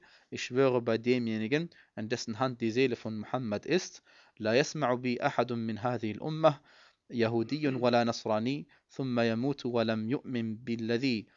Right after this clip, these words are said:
أرسلت به، إلا كان من أصحاب النار." Jeder Jude und jeder Christ, äh, oder er sagte so rum,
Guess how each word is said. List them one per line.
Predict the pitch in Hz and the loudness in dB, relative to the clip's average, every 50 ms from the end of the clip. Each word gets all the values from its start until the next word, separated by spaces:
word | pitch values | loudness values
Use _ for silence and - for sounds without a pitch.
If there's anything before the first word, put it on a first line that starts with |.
| _ _ _ _ - - | _ _ _ _ -6 -4
أرسلت | 131 120 - - 147 131 117 - | -4 -4 -4 -2 -2 -2 -2 -2
به، | 110 135 147 151 120 113 _ _ _ _ - - | -2 0 0 -2 -2 -6 _ _ _ _ -6 -4
إلا | 131 117 113 123 127 135 | -2 0 4 6 6 6
كان | - - - 120 127 127 117 113 | 6 4 2 4 4 4 2 0
من | 113 117 120 123 - | 0 -2 -4 -4 -6
أصحاب | 117 107 - - - 117 117 120 | -8 -8 -6 -2 0 0 0 0
النار." | 123 127 127 113 98 87 - - _ - _ _ _ _ _ _ _ _ _ _ _ _ - | -2 0 2 2 2 2 0 -6 _ -20 _ _ _ _ _ _ _ _ _ _ _ _ -6
Jeder | 120 131 156 165 165 170 156 147 | 2 6 6 8 8 8 6 6
Jude | 143 135 147 170 165 160 170 175 170 - - - _ _ _ _ _ - | 6 4 0 0 2 2 2 2 0 0 -8 -20 _ _ _ _ _ -10
und | - 131 123 120 | -6 -6 -4 -4
jeder | 127 139 156 156 156 143 | 0 2 4 6 4 4
Christ, | 143 - 131 117 - - - - - _ _ _ _ _ _ _ _ _ _ _ _ _ _ _ _ _ _ _ _ _ | 4 2 -4 -4 -4 -6 -14 -16 -20 _ _ _ _ _ _ _ _ _ _ _ _ _ _ _ _ _ _ _ _ _
äh, | - 110 104 107 104 104 101 95 92 - - | -6 -4 -2 -2 0 0 0 -2 -2 -4 -4
oder | 117 - 117 | -2 2 2
er | 117 123 | 4 4
sagte | 131 127 - - 131 117 | 4 2 2 2 -4 -2
so | 127 120 | -2 -2
rum, | 104 101 98 | -2 -4 -10